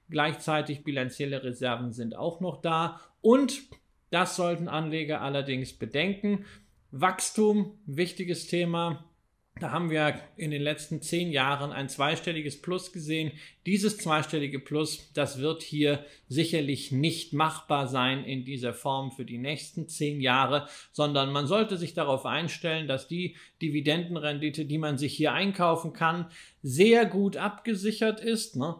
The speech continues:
Sicher, garantiert ist nix, das wissen wir auch, aber sehr gut abgesichert ist, aber tendenziell eher mal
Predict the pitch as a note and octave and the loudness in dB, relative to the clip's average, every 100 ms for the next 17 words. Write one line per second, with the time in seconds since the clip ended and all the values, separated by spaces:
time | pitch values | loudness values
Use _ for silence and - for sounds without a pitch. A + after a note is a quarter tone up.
0 | - B2+ F#3 G#3+ G#3+ F#3+ D#3 D#3 C3 C3 | -8 6 8 10 8 6 6 6 8 4
1 | E3+ F3+ F#3 C#3+ - F#3+ A#3+ - - A2+ | 6 6 6 2 0 2 2 0 -2 -4
2 | C3+ F#3+ G3 C#3 B2 G#3+ A#3+ - - - | 0 -2 0 2 4 4 2 0 -16 -6
3 | E3+ F3+ G3 A#3+ G3 D#3 F3+ G3 G#3+ F3+ | 0 0 4 2 2 2 0 2 0 0
4 | F#3+ F3+ E3+ E3 E3 D3+ D3+ E3 D#3 D3+ | 0 -2 -2 -4 -2 -2 0 -4 -2 -4
5 | - C#3+ D3 G3+ F#3+ E3+ D3+ C#3+ C#3+ C#3+ | -2 -2 0 0 0 2 2 2 2 0